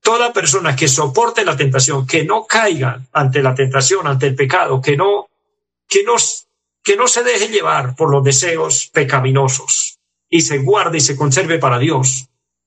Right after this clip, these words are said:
eres bienaventurado. Pero el premio a esto es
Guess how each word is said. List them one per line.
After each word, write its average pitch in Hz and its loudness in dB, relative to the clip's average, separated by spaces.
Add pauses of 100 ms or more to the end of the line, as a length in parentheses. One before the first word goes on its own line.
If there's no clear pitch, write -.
(280)
eres 147 2
bienaventurado. 127 0
Pero 151 2
el 135 0
premio 220 0
a - 0
esto 139 0
es 131 -2